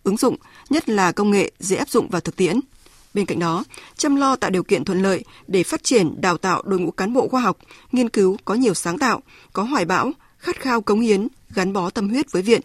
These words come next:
cũng như với ngành thủy lợi và lĩnh vực nông nghiệp, phát triển nông thôn. Kết hợp tốt hai hoạt động nghiên cứu và đào tạo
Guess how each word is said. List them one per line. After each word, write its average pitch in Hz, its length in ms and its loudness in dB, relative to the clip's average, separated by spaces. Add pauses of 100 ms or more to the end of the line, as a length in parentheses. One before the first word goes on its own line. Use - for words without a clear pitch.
(360)
cũng 233 200 4
như 254 160 4
với 185 160 0
ngành 226 220 0
thủy 160 120 -2
lợi 170 220 2 (300)
và 180 160 -2
lĩnh 160 120 -2
vực 220 180 -2
nông 202 120 0
nghiệp, 190 180 2 (120)
phát - 200 -8
triển 151 180 0
nông 165 100 -2
thôn. 202 220 0 (760)
Kết 302 160 -2
hợp 233 180 0
tốt 269 220 0
hai 220 220 -6
hoạt 175 140 -6
động 185 240 0
nghiên 226 140 2
cứu 185 180 0
và 277 120 -2
đào 180 120 -4
tạo 180 260 -2